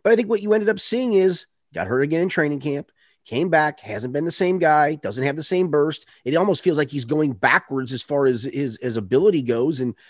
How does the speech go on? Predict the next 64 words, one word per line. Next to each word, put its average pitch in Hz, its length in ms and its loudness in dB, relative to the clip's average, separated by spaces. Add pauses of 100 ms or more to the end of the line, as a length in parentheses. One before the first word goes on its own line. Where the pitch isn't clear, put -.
(180)
and 127 140 -4
health 208 340 0
goes. 135 380 0 (360)
And, 196 200 0
and 196 120 0
so, 202 400 4 (220)
I, - 120 -4 (100)
like 180 160 0
I - 20 2
said, 233 160 0
I'm 214 160 2
at 226 60 0
that 226 160 2
ilk 240 220 4
of, 180 280 4 (320)
if 190 180 -2
you 180 80 -4
think 196 280 -2
you 196 80 -10
can 190 120 0
eat 196 140 -2
the 190 80 -2
contract, 185 720 0 (340)
eat 202 160 -2
it, 262 140 -4 (240)
send 208 180 2
him 214 140 4
on 214 80 4
his 190 100 2
merry 214 240 4
way. 233 380 2 (160)
I, 147 140 -2 (160)
I'm, 208 180 -2
I'm 170 160 2
not 233 160 0
opposed 226 360 0
to 214 40 2
that, 135 200 0
but 147 100 0
I, 147 40 2
I, 147 320 -4
it, 165 220 0
it's 175 140 -4
a 160 40 -2
big 160 300 2
chunk 165 320 -6
to 160 200 -12
eat 220 240 -8 (460)
without 180 300 4
maybe 175 240 2
saying, 165 340 0
"All 170 120 4
right, 139 200 2 (600)
let, 170 220 2
let's 185 180 2
just 185 180 -2
let 170 120 2
him 156 100 0
cool 170 240 2
his 139 120 0
jets 143 260 0
for 147 140 -2
a 135 60 4
week. 131 360 -2